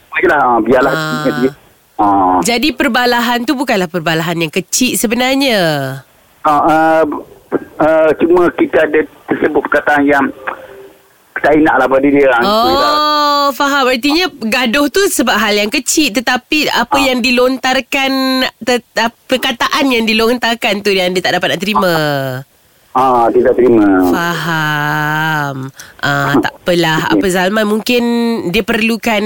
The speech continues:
Speaker 2: ah, masa dan mungkin awak,
Speaker 1: Ya.
Speaker 2: kalau awak rasa persahabatan tu patut di, ah, pertahankan, cuba lagi agaknya. Agaknya lah. Itu pendapat saya lah.
Speaker 1: Yelah, insyaAllah.
Speaker 2: InsyaAllah. Okey, Zalman, terima kasih kerana kongsikan cerita awak.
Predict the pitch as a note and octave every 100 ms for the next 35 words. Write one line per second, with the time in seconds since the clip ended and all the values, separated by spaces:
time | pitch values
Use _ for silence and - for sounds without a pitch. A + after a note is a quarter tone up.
0 | G#3+ G3+ G3 F#3+ F#3+ F#3+ G#3+ - A#3 A3
1 | A3+ B3 D4 D4+ A3 G3+ G3+ G3+ G#3+ A3
2 | C#4 C4+ G#3+ A3+ - A3 G#3+ - G3+ F3+
3 | G#3+ - G#3+ G#3 A3 G3+ G#3 G#3+ A3 -
4 | A#3+ A#3+ - - - G#3+ - A#3 E3+ F#3+
5 | G#3 G#3 G3+ G3+ G#3 G3+ - F3 E3+ F3
6 | G3+ G#3 G3+ A3 A3+ C4 C4 B3 A3 G#3+
7 | D#3+ C3 C3 B2+ B2+ - B2 - F#3+ G3
8 | E3+ D#3+ D#3 D3 D3 D3+ G#3 G3 E3+ E3
9 | E3+ D#3+ E3 D3 B2 - - _ _ -
10 | G#2 A2 G#2+ G2 A2 F#2 F2+ F2 F2 -
11 | E3 D#3 - - C3+ C#3 C3+ C3+ - A3+
12 | C#4+ D4 C4 B3 B3 B3+ C4 C4+ C4+ C#4
13 | C4 C4 C4 C4 C4 C#4 B3 B3 A#3 A#3+
14 | B3+ A3 A#3+ A#3 A3 G#3+ G3 F#3+ F#3+ F#3+
15 | F#3+